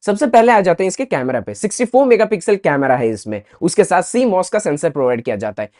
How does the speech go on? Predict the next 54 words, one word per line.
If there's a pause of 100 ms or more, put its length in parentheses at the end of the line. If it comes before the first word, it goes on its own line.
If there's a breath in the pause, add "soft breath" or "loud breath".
(100)
जो
कि
नाइट
में
आपको
काफी
बढ़िया
क्लैरिटी
भी
देती
है।
अगर
आप
मेरे
व्लॉग्स
को
फॉलो
करते
होगे
तो
आपको
पता
होगा
कि
नाइट
मोड
में
ये
कैसा
परफॉर्म
करती
है। (180 soft breath)
अगर
आपका
इसका
प्रॉपर, (240)
आप
बोल
सकते
हो,
एक
डेमो
लाइव
देखना
है,
आप
कोई
भी
मेरे
ट्रैवल
वीडियोज
को
चले
जाओ